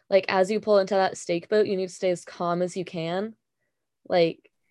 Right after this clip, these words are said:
and then, like, as you approach that finish line, from stake boat to finish line,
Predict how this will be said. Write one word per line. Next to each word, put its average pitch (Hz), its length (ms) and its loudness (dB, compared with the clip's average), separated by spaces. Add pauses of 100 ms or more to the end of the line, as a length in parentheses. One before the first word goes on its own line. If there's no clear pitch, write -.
(440)
and 202 120 2
then, 202 120 2
like, 196 240 -2
as 190 260 2
you 240 120 -2
approach 196 360 2
that 190 200 0
finish 180 280 -4
line, 214 160 0
from 220 160 -4
stake 214 300 0
boat 240 160 2
to 247 80 -6
finish 196 400 -2
line, 262 360 -2